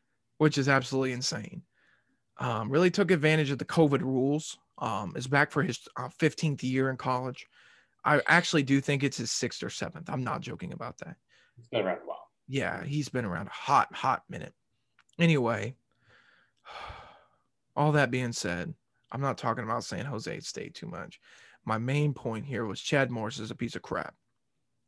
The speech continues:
Speaker 1: I do believe that to this day. I do believe that Chad Morris is a scumbag, a scumbag loser.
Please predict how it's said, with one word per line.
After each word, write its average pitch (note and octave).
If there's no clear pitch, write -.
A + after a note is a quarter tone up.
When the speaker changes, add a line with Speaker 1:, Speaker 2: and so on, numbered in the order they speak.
Speaker 1:
I C#3+
do D3
believe E3+
that G#2
to C#3+
this D3
day. E3+
I A#2+
do C#3
believe E3+
that B2+
Chad C#3
Morris C#3+
is C3
a -
scumbag, -
a -
scumbag F3+
loser. D3+